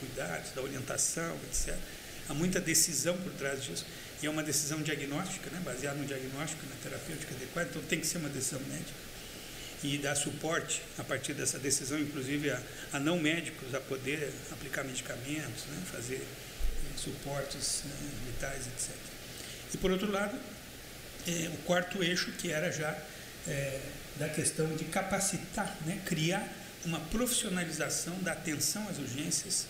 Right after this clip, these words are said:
e da gestão da atenção às urgências. E continua sendo um grande problema. A urgência é muito desprofissionalizada. Esse termo é um termo que a gente adotou a partir da,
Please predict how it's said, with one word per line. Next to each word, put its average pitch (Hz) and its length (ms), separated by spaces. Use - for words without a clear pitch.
e 147 60
da 143 280
gestão 180 540
da 180 80
atenção 143 400
às 127 100
urgências. - 520
E 165 40
continua 151 400
sendo 156 240
um 147 60
grande 139 260
problema. 127 320
A 135 40
urgência 147 400
é 143 40
muito 151 380
desprofissionalizada. 135 1080
Esse 165 240
termo 170 300
é 165 40
um 147 100
termo 160 260
que 147 140
a 127 40
gente 131 420
adotou 143 440
a 143 40
partir 143 400
da, 135 200